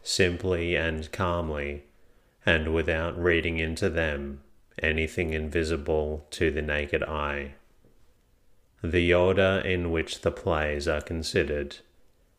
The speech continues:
is not the chronological one, and some readers may think that this is not the logical one, inasmuch as an exposition of the reasons that urged its adoption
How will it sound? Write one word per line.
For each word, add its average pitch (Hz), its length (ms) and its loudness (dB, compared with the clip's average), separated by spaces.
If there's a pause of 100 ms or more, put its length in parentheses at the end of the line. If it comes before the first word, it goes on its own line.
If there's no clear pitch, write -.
is 82 260 2
not 82 360 0
the 87 100 -2
chronological 82 1120 0
one, 71 460 -4 (920)
and 82 320 2
some 82 480 0
readers 78 760 0
may 82 260 4
think 73 640 -2
that 82 400 0
this 85 280 0
is 80 180 0
not 80 500 -4
the 85 100 2
logical 78 680 0
one, 71 440 -4 (1040)
inasmuch 87 760 0 (240)
as 82 240 2
an 80 160 -2
exposition 78 1040 -2
of 78 220 -4
the 80 100 0
reasons 78 800 -2
that 78 260 0
urged 80 500 0
its - 220 -4
adoption 78 760 -4